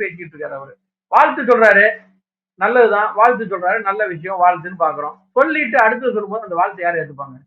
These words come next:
நீங்க அவங்கள நம்பாதீங்க, ஆஹ், உங்களுக்கு வாழ்த்துறேன். நீங்க அப்போ எட-, திரு எடப்பாடி அவர்கள் எதற்காக இப்ப வந்து மக்களை சந்திக்க போறாரு? அதிமுக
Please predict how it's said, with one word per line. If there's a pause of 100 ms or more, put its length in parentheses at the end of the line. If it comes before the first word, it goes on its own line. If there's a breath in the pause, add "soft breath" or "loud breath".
(1160)
நீங்க
அவங்கள
நம்பாதீங்க, (480)
ஆஹ்,
உங்களுக்கு
வாழ்த்துறேன்.
நீங்க
அப்போ (100)
எட-,
திரு
எடப்பாடி
அவர்கள் (160)
எதற்காக
இப்ப
வந்து (440)
மக்களை
சந்திக்க
போறாரு? (1000)
அதிமுக